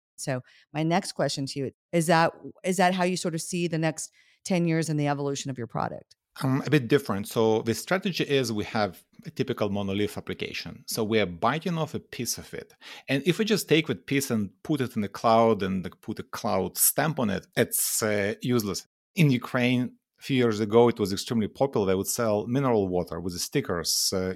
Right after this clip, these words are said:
Speaker 2: G M O free. <laughs> It was water, but it was very popular to put,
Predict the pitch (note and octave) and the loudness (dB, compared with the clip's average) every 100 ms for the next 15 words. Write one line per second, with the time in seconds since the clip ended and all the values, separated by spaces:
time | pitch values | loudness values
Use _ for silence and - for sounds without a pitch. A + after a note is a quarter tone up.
0 | A#2+ F#2+ B2 C3 A#2 G2+ - - F#2+ D2+ | -6 -2 0 2 2 2 0 -4 -4 -4
1 | _ _ _ _ - - - E2+ D#2 - | _ _ _ _ -12 -8 -8 -8 -8 -8
2 | A#2 A2+ G#2 B2+ D#3+ C#3 A2 A2 A2+ A2 | -2 0 4 4 4 4 2 4 2 4
3 | B2 - B2+ A#2+ G#2+ - G2 G2+ | 2 2 2 4 2 0 -4 -4